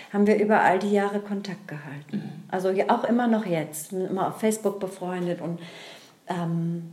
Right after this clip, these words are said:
Speaker 1: ja, wenn meine Kinder jetzt dann groß genug sind und auch, auch tapfer genug, dann, dann möchte ich auf jeden Fall mit ihnen in den Himalaya fahren.
Speaker 2: Schön, ja. Also
Speaker 1: Ja.
Speaker 2: machst du ein bisschen weiter, was
Speaker 1: Sherpas besuchen.
Speaker 2: was dir zuteil geworden ist in deiner Familie eigentlich,
Speaker 1: Was meine
Speaker 2: ja.
Speaker 1: Großeltern gemacht haben,
Speaker 2: Ja.
Speaker 1: ja.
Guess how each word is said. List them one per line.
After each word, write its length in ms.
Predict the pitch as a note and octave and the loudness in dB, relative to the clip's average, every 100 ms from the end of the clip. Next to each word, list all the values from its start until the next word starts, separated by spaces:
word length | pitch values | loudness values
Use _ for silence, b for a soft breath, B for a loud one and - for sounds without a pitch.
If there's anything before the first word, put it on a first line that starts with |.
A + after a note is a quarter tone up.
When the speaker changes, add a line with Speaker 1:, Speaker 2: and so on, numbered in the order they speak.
| - | -6
Speaker 1:
ja, 300 | F#3+ F#3 A#3 | 2 4 6
wenn 160 | A3 G#3 | 6 6
meine 200 | G3+ G3 | 6 4
Kinder 220 | G3+ A3+ | 2 4
jetzt 260 | G#3+ G3+ G3+ | 6 4 2
dann 280 | G3 G3 G3 | -2 -2 -4
groß 340 | - G#3+ G#3+ | 0 0 0
genug 300 | A3+ A3+ A3+ | 0 0 0
sind 240 | - A3+ | 0 2
und 160 | A3 - | 2 0
auch, 180 | F3+ F3 | -4 -4
auch 120 | E3+ | -8
tapfer 420 | - A3 A3 A#3+ | -4 -4 -2 -4
genug, 460 | A3+ A#3 A#3+ A#3+ - - | 0 2 0 -2 -10 -6
dann, 400 | G3 F#3 F3+ F3+ F3+ B B B | -4 -2 -4 -6 -10 B B B
dann 140 | - G3+ | 0 2
möchte 240 | G3 G3 | 2 0
ich 120 | F#3+ | -4
auf 100 | E3+ | -2
jeden 220 | G3 G3+ G3+ | 0 2 2
Fall 120 | G3+ | 2
mit 180 | G3+ G3+ | 2 0
ihnen 200 | G3 F#3 | -4 -4
in 140 | F#3 | -6
den 120 | F#3+ | -6
Himalaya 520 | F#3+ F#3+ F#3 F3 E3+ | -8 -8 -8 -8 -8
fahren. 340 | E3+ E3+ - - - - | -10 -14 -14 -16 -18 -16
Speaker 2:
Schön, 480 | - G#3 A3 G3+ F#3 | -12 -8 -8 -8 -10
ja. 80 | A3 - - _ - | -14 -16 -20 _ -8
Also 200 | G#3+ G#3 | -2 0
Speaker 1:
Ja. 60 | |
Speaker 2:
machst 200 | G#3 - | -2 -2
du 40 | A3 | -4
ein 80 | G#3 | -2
bisschen 280 | A3 A3 | -2 0
weiter, 320 | G3+ G3+ A3 G#3 | 2 2 2 0
was 140 | G#3 | 6
Speaker 1:
Sherpas 420 | C#4 B3+ A3+ G#3+ | 10 10 8 4
besuchen. 520 | G3+ F3 F3 D#3 F3+ G3 | -2 -2 -2 -2 -2 0
Speaker 2:
was 240 | A#3 - | 0 2
dir 180 | B3+ C4 | 2 4
zuteil 380 | C4+ B3+ C4 C4+ | 4 10 10 10
geworden 220 | B3+ B3 | 6 6
ist 100 | B3 | 4
in 60 | |
deiner 240 | B3 D4+ D4 | 6 6 6
Familie 420 | A3 G3+ G3+ G3 | 2 0 0 -2
eigentlich, 220 | - A#3 | 2 2
Speaker 1:
Was 60 | A3+ | 4
meine 220 | A3+ A3 | 4 4
Speaker 2:
ja. 40 | A3+ | 4
Speaker 1:
Großeltern 460 | A#3+ A3 F#3 G3+ | 4 6 4 2
gemacht 340 | F#3+ F#3 F#3 F3+ | -2 -4 -6 -8
haben, 140 | F#3 | -4
Speaker 2:
Ja. 80 | G#3 | -2
Speaker 1:
ja. 120 | F#3 | -2